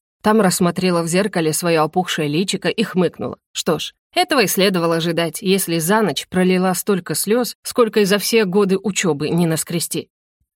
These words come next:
После водных процедур отражение стало чуть лучше, но ещё далеко до идеального. Пришлось применить небольшое лекарское заклинание из сферы красоты. Руническая вязь на мгновение сковала кожу лица немотой, но тут же отступила, оставив после себя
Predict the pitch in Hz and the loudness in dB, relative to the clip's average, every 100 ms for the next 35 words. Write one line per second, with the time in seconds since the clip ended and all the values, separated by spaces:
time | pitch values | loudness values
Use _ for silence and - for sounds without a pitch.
0 | _ 311 - 269 269 254 220 - 226 208 | _ -4 0 2 2 4 2 2 -4 -2
1 | 233 294 226 180 220 269 294 233 - 233 | 0 2 0 0 0 2 2 2 0 0
2 | 220 - 320 - 180 147 - - - 294 | 0 0 -2 0 -2 -4 -6 -10 -4 -2
3 | 311 262 277 269 262 220 196 190 156 151 | 0 2 2 2 4 4 4 2 0 -2
4 | 139 - _ _ _ 185 196 226 247 - | -8 -14 _ _ _ 0 2 2 0 0
5 | 208 202 202 190 - 220 208 190 185 175 | 2 4 4 2 2 2 2 0 0 0
6 | 170 156 - 175 160 180 208 262 285 180 | 0 -2 -2 -2 -2 0 2 2 4 2
7 | - 196 - - 214 180 185 185 175 - | 2 -2 -2 0 0 0 -4 -4 -4 -6
8 | - _ - 220 233 175 180 175 190 190 | -14 _ 0 4 4 4 -2 -4 -2 0
9 | 285 - 180 175 165 190 208 262 180 - | 0 0 2 2 2 0 2 2 0 0
10 | 208 214 190 190 254 208 196 190 220 208 | -2 0 0 -2 0 2 2 0 2 4
11 | 226 233 233 143 - - 233 320 294 302 | 4 2 -2 -6 -6 -2 0 2 0 0
12 | - 254 190 175 156 - 185 - 170 160 | 0 -4 0 0 0 -2 -2 0 -2 -2
13 | - 165 - 160 180 190 | -6 -8 -6 -6 -2 0